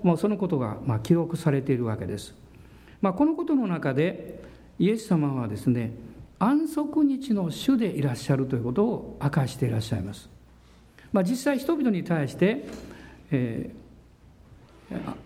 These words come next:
えー、安息日というのはですね、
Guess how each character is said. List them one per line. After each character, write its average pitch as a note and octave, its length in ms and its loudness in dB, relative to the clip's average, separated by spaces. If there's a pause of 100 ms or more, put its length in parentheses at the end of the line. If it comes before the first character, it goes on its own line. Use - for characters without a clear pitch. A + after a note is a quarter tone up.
(180)
え C3+ 200 -2
ー、 - 40 -6
安 D#4 200 4
息 F4 300 -2
日 C#4+ 500 2 (220)
と G3+ 100 6
い G3 80 -2
う G#3+ 80 0
の E3 160 0
は A#2+ 80 -2
で A2+ 80 -4
す A2 120 -2
ね、 D3 280 2